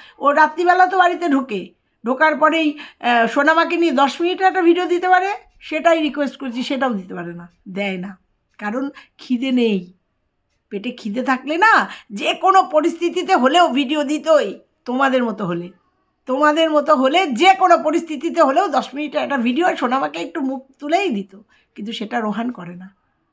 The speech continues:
পার্থক্যটা এখানেই। ঠিক আছে? চলো, লেগে যাও রোহানের পিছনে, লাগাও, আহ, ব-,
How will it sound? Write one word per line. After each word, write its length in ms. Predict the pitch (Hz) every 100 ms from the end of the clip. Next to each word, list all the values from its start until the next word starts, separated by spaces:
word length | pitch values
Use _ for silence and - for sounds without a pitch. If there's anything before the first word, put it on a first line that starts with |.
| _ _ _
পার্থক্যটা 600 | - 196 - 233 247 254 - -
এখানেই। 380 | - 180 180 196 _ _ _ _ _ _
ঠিক 140 | 269
আছে? 280 | 370 349 208 _ _ -
চলো, 260 | 240 190 - _
লেগে 280 | 240 320 381
যাও 200 | 392 403
রোহানের 340 | 381 359 370 381
পিছনে, 380 | 349 359 370
লাগাও, 440 | 330 311 339 381 381
আহ, 540 | 381 - - 240 247
ব-, 300 | 233 233 214